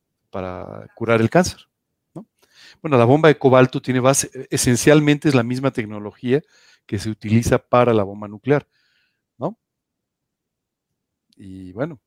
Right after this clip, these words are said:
nada más imagínate la diferencia de, de resultados, ¿verdad?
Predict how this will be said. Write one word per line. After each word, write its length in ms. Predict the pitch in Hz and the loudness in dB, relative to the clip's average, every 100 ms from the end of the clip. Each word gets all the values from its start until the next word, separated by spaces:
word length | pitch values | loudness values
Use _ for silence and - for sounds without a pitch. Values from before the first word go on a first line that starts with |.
| _ _ | _ _
nada 100 | 117 | -4
más 120 | 127 | -4
imagínate 460 | 110 113 127 127 117 | -2 -2 -2 -2 -2
la 100 | 104 | -4
diferencia 580 | 104 - 110 113 127 113 | -4 -6 -4 -2 0 0
de, 220 | 101 95 _ _ _ | -2 -8 _ _ _
de 100 | - | -10
resultados, 720 | 101 104 107 104 113 104 92 82 | -8 -8 -14 -6 -2 -2 -6 -18
¿verdad? 300 | 82 113 | -20 -20